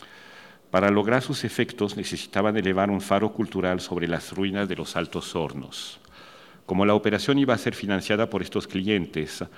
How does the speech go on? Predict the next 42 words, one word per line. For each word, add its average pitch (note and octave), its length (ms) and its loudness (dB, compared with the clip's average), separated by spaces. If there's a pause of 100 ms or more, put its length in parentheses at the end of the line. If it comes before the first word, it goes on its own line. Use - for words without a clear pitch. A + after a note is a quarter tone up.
(240)
que F#2+ 80 4
además G#2 400 2
ofrecían G2 480 0
una F2 180 2
donación F#2 500 0
de F2 100 0
veinte F#2 280 0
millones F#2+ 460 0
de F#2+ 80 2
dólares F#2+ 480 0
al E2 100 -2
Guggenheim, F2 720 -2 (460)
Krenz A2+ 340 4
no A2+ 100 4
lo G2 140 4
pensó F2+ 300 0
dos E2 200 0
veces. - 640 -6 (1080)
Adoptaba C#3 480 6
ahí A2+ 220 6
el G#2+ 100 4
modelo G#2 320 4
económico A2 640 2
de F#2 80 0
inversión F#2 520 0
internacional F#2+ 760 0
directa, F#2 680 0
tal G#2+ 140 0
y A2+ 60 -2
como A2 240 2
lo G2+ 100 4
definieron F#2 640 0
los F2+ 160 -2
teóricos F#2+ 460 0
de F2+ 60 0
la E2 100 0
globalización F2 920 -2
Kenichi F#2+ 540 -2
Ohma F#2 480 2
y E2 80 -12
Félix F#2+ 360 -4
Port-, G2+ 300 0